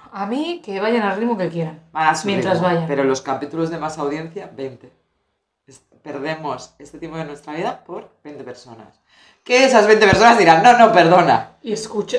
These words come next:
Speaker 2: Pierdo yo ese tiempo de mi vida. Por dos".
Speaker 1: ¿Qué hay más bonito que regalar tu tiempo?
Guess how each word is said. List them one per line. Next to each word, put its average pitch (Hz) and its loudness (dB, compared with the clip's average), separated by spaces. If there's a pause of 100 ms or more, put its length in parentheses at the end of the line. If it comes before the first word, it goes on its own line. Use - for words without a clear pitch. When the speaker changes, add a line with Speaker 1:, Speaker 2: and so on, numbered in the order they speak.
Speaker 2:
Pierdo 294 10
yo 240 6
ese 269 6
tiempo 254 6
de 247 6
mi 190 4
vida. 208 4 (260)
Por 226 6
dos". 240 8
Speaker 1:
¿Qué 254 6
hay 214 2 (380)
más 202 -6
bonito 185 -10 (140)
que 196 -16
regalar 185 -2
tu 185 -14
tiempo? 190 -14